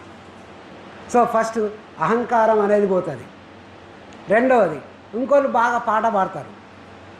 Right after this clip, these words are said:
ఇంకోళ్ళ దగ్గర ఇంకో టాలెంట్ ఉంది, ఇంకొక విభూతి ఉంది.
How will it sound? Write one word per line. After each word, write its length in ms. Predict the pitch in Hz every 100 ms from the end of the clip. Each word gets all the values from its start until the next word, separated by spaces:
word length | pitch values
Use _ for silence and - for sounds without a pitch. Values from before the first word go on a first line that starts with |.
| - - - - -
ఇంకోళ్ళ 280 | 170 208 262
దగ్గర 220 | 247 262
ఇంకో 260 | 262 254 269
టాలెంట్ 520 | 277 254 262 269 240
ఉంది, 280 | 247 170 131
ఇంకొక 280 | 185 208 240
విభూతి 480 | 240 240 233 277 254
ఉంది. 220 | 214 143